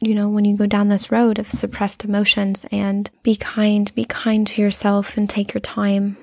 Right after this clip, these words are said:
It has been pretty helpful in my journey. That's it. Be a participant in your healing, you know?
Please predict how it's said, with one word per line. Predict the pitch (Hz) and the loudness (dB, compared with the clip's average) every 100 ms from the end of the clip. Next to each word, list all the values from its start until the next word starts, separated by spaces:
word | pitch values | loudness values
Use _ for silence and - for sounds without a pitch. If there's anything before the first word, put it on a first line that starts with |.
| - - _ _ | -20 -20 _ _
It | 247 240 | 2 4
has | 226 | 4
been | 208 214 | 2 -2
pretty | 208 208 | 0 0
helpful | 202 196 208 202 | 2 0 -2 0
in | |
my | 196 196 | 0 -2
journey. | 202 196 190 190 - | -2 -4 -4 -6 -4
That's | 254 254 - | -4 -2 -2
it. | 302 - | -2 -2
Be | - 254 | 2 4
a | |
participant | 262 - 247 254 247 269 247 240 | 4 0 -2 0 -2 -2 -2 -2
in | - 226 | -2 -2
your | 240 | -2
healing, | 240 240 277 262 202 196 269 | -2 0 0 0 -4 -6 -8
you | 226 | -4
know? | 214 208 226 | -4 -4 -4